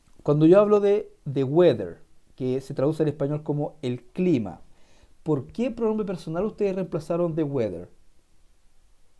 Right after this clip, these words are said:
Porque es it, correcto. Es un objeto o una cosa, correcto. Y si es it, ahí tengo el was, ¿ya? Y así voy rotando y mira, la oración me queda. "The weather was very cold last year".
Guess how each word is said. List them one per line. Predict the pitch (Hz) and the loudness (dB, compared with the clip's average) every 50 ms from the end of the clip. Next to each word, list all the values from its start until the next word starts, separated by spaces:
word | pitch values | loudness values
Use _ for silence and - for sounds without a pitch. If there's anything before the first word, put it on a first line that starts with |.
| _ - _ - _ _ _ - - | _ -20 _ -20 _ _ _ -20 -8
Porque | - 120 113 113 - 123 | -8 -8 -8 -6 -6 -8
es | 117 - - - - | -8 -8 -12 -8 -4
it, | 135 123 113 113 - - - - - | 0 0 0 -2 -4 -16 -20 -20 -16
correcto. | - - 120 120 120 113 113 117 - - 104 113 | -10 -8 -4 -2 0 -2 -2 -4 -10 -12 -8 -8
Es | 135 127 - | -8 -4 -2
un | 165 | 0
objeto | 165 151 156 - 180 180 180 190 | 0 -2 0 2 2 2 4 4
o | |
una | 180 180 170 147 127 | 4 4 4 -2 -4
cosa, | - 147 143 139 - - 87 - - - - _ - - - - | -2 -2 -2 -2 -4 -12 -14 -14 -18 -20 -20 _ -20 -20 -20 -16
correcto. | - - - - - - - - - - | -16 -14 -12 -12 -14 -14 -16 -20 -20 -10
Y | - 143 131 | -8 -8 -8
si | - - | -2 -2
es | 180 175 - - | -2 -2 -2 -2
it, | - 220 220 233 233 - - - - _ - - - - _ _ - - - - _ - _ - - _ _ - - - - - | 0 0 0 0 -4 -14 -20 -20 -20 _ -20 -20 -20 -20 _ _ -20 -20 -20 -20 _ -20 _ -20 -20 _ _ -20 -20 -20 -16 -4
ahí | - 143 143 | -2 -2 -2
tengo | 135 143 135 131 123 117 | 0 -2 -2 -2 0 -2
el | 110 | -2
was, | 98 92 78 - - - - _ - _ - _ - _ _ | -2 -4 -8 -10 -12 -16 -20 _ -20 _ -20 _ -20 _ _
¿ya? | - 156 - - 156 - - - - - - - _ - - - - - _ - | -10 -10 -10 -10 -12 -18 -20 -20 -20 -20 -20 -20 _ -20 -20 -20 -20 -20 _ -8
Y | 135 120 | -6 -6
así | 113 113 - 123 | -6 -4 -4 -4
voy | 113 120 135 | -2 -2 -2
rotando | 156 160 190 185 156 | 0 2 2 2 2
y | 127 | 0
mira, | 127 127 131 | 0 2 2
la | 127 | 2
oración | 123 120 - 156 151 | 2 0 -2 -2 -2
me | 156 151 | -2 -2
queda. | 151 117 101 90 - - - - - - - - - 127 | -2 -2 -2 -4 -8 -14 -20 -20 -20 -20 -20 -12 -10 -2
"The | 123 131 131 | 0 0 0
weather | 127 139 180 208 214 220 214 | 2 4 2 4 4 4 4
was | 202 160 139 151 180 185 185 185 - - | 4 4 6 6 6 6 6 4 -2 -10
very | - 139 131 131 180 185 185 185 180 180 | -8 -6 2 4 6 6 6 6 4 2
cold | - 180 175 143 120 113 113 | 0 2 4 4 4 2 2
last | 120 127 131 135 - - _ | 2 2 0 0 -4 -10 _
year". | 147 139 147 156 135 117 101 95 | -6 -2 2 4 4 4 2 0